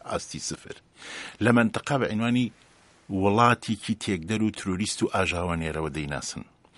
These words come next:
لە ئاستی جیهاندا هەروە تەعاملی لەگەڵ دەکەن. کێشەی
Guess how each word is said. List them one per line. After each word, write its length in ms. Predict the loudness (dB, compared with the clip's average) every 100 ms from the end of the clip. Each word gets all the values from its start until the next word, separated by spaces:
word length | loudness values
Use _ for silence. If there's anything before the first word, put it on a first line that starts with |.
| -16 -14 -6
لە 60 | 0 2
ئاستی 320 | 2 0 -4
جیهاندا 340 | -2 0 0 0
هەروە 220 | -2 -2 -4
تەعاملی 440 | -4 -4 -4 -6 -8
لەگەڵ 240 | -10 -10 -12
دەکەن. 220 | -12 -16 -16 -18 -18 -14 -2
کێشەی 320 | 2 4 2